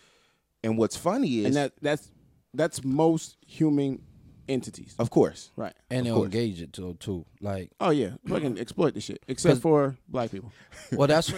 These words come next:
Speaker 2: <laughs>
Speaker 3: well, that's what I was gonna say. Like, I just saw a video, um, uh, on social media.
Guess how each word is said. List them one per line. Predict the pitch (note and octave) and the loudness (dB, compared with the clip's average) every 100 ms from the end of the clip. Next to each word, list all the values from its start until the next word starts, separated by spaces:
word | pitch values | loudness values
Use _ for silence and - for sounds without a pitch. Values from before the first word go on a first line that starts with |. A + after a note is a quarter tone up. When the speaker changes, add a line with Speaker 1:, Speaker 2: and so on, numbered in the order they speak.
| F3 | 2
Speaker 2:
<laughs> | F3 | 2
Speaker 3:
well, | C3 | 4
that's | C3+ D3 D#3 | 4 2 2
what | C3 | 2
I | B2 | 2
was | |
gonna | A#2 A2+ | 0 -4
say. | G#2+ A2 F#2 | -2 -2 -2
Like, | G#2 G2+ G2+ | -4 -4 -4
I | A2+ | -4
just | B2+ - | -4 -2
saw | A2+ | -2
a | G2+ | 0
video, | G#2+ G#2 G2+ F#2 F#2 _ _ _ - | -2 -2 -2 -4 -8 _ _ _ -14
um, | G#2 G2+ F#2+ F#2+ G2+ _ _ _ _ _ _ _ _ - | -8 -8 -8 -10 -16 _ _ _ _ _ _ _ _ -10
uh, | G#2 F#2 | -8 -6
on | G#2 | -6
social | G2+ G#2 F#2+ G2+ | -6 -6 -6 -8
media. | G2+ F#2 F#2+ | -6 -6 -10